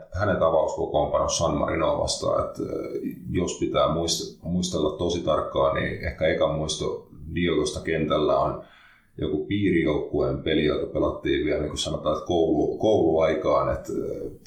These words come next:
keskellä päivää pelattiin Kaupissa, ja muistaakseni taisit valmentaa sitä, sitä joukkuetta, missä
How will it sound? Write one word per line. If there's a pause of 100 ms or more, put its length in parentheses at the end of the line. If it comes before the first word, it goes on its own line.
keskellä
päivää
pelattiin
Kaupissa,
ja
muistaakseni
taisit
valmentaa
sitä,
sitä
joukkuetta,
missä